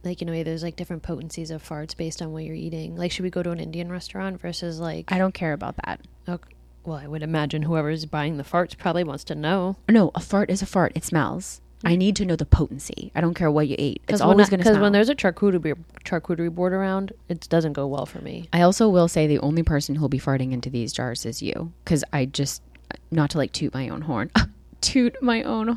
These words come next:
Speaker 2: horn. My farts aren't smelly. But my burps are.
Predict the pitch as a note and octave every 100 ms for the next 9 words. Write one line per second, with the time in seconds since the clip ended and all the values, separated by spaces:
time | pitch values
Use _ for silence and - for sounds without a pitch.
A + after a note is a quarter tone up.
0 | - A#3+ A#3 G#3+ G#3 A3+ - - - F3+
1 | D#3+ E3+ C#3 - - - G2 A#1 G3+ G3+
2 | - - - - - - - D#3+ A#3 D#4
3 | - C3 G3